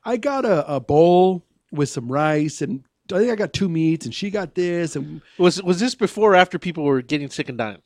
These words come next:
Speaker 1: No, no, no. Before.
Speaker 2: Okay.
Speaker 1: Before, before. And, you know, she was, she ordered some chips and salsa and some guacamole. You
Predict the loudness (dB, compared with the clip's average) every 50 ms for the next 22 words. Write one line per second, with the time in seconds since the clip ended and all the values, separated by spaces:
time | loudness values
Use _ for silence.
0 | _ _ _ _ _ _ _ 4 6 8 10 10 10 8 6 4 0 -2 -4 -6
1 | -6 -8 -12 -16 -16 -14 -14 -12 -10 -10 -10 -10 -12 -16 _ -12 -12 -12 -10 -12
2 | -14 -14 -16 -20 _ -20 -20 _ _ _ _ _ _ _ _ _ _ _ _ -4
3 | -2 0 2 2 0 0 0 0 2 2 2 2 2 0 -2 0 0 0 0 0
4 | 0 -2 -4 -4 -6 -10 -14 -18 -20 _ -12 -8 -6 -4 -4 -4 -4 -6 -6 -2
5 | -2 -2 -2 -2 -6 -12 -12 -6 -4 -2 0 0 0 0 -2 -2 -2 -2 -2 -2
6 | -2 -4 -4 -4 -4 -4 -4 -4 -6 -4 -4 -4 -4 -6 _ -14 -8 0 4 6
7 | 8 8 6 4 2 -2 -4 -6 -4 -4 -4 -4